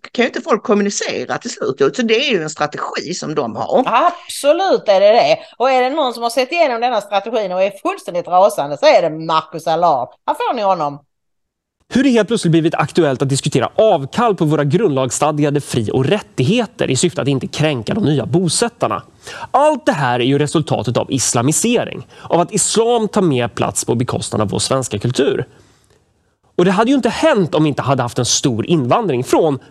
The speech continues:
Speaker 3: primärt muslimska länder. Och vill man dessutom bredda elitbegreppet kan man ju förstå det som en syntes av politiker, tjänstemän, företagare,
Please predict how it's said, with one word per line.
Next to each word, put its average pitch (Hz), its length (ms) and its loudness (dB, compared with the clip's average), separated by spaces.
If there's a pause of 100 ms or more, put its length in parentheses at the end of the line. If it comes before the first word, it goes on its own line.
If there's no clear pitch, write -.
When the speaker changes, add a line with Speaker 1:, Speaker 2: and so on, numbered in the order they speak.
Speaker 3:
primärt 123 400 0
muslimska 120 480 -2
länder. 208 400 0 (1000)
Och 190 140 4
vill 226 100 2
man 233 140 0
dessutom 156 520 2
bredda 208 480 2
elitbegreppet 123 640 0
kan 123 120 2
man 120 80 2
ju 123 60 0
förstå 117 260 0
det 117 80 -2
som 110 160 0
en 104 120 -2 (140)
syntes 180 920 0
av 120 220 0 (180)
politiker, 214 680 0
tjänstemän, 202 640 2
företagare, 196 760 2